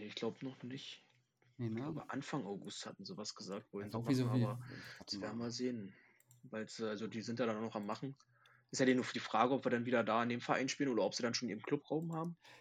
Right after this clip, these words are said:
Speaker 2: Ja, da sind sie ja grad am Machen. Ich glaub, fünfter August hatten sie
Speaker 1: Deswegen.
Speaker 2: gesagt, aber ich bin's, weiß es grad nicht mehr so genau.
Speaker 1: Ich weiß leider auch nicht mehr genau.
Speaker 2: Aber ja, das, da sind, wie gesagt, die sind ja grad am Aufbau, ähm, von ihrem eigenen Club. Und dann werden wir sehen, wie's dann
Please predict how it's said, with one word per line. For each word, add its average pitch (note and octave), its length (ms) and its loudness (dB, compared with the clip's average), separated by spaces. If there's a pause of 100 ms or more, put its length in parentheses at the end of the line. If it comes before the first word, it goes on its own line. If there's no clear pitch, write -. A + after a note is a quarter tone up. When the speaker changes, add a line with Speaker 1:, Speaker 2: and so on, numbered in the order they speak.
(120)
Speaker 2:
Ja, A#2+ 240 4
da A#2+ 100 2
sind A#2+ 160 2
sie B2 60 2
ja A#2+ 60 4
grad A#2 120 2
am A#2+ 60 2
Machen. A2+ 120 2
Ich G#2+ 60 -4
glaub, B2+ 120 -2
fünfter C#3 300 0
August A2+ 200 0
hatten - 100 -6
sie F2 100 -6
Speaker 1:
Deswegen. F2 200 -2
Speaker 2:
gesagt, E2+ 260 -6
aber - 140 -6
ich - 80 -14
bin's, - 180 -6
weiß F2+ 420 -6
es A#2+ 60 -18
grad - 140 -16
nicht F#2 100 -18
mehr F#2 100 -16
so - 60 -18
genau. G2 300 -12 (540)
Speaker 1:
Ich - 220 -6
weiß G#2 220 -4
leider G#2 160 -4
auch F2+ 120 -8
nicht G2+ 140 -12
mehr G2 100 -8
genau. F#2 280 -14 (1500)
Speaker 2:
Aber D3+ 220 8
ja, C#3+ 140 10
das, A#2 160 2
da - 180 6
sind, D3+ 240 2
wie C3 60 4
gesagt, B2 180 6
die A#2 60 0
sind A#2 120 2
ja E3+ 60 6
grad D3+ 120 4
am C3 100 4
Aufbau, D#3+ 500 2
ähm, C3+ 400 2
von C3+ 280 0
ihrem A#2 380 4
eigenen B2 280 2
Club. F#3 260 -4 (1300)
Und G#2 640 -2
dann G2 220 -4
werden G2 160 -2
wir G2+ 160 -2
sehen, A2+ 240 0
wie's - 200 -6
dann F#2+ 320 -4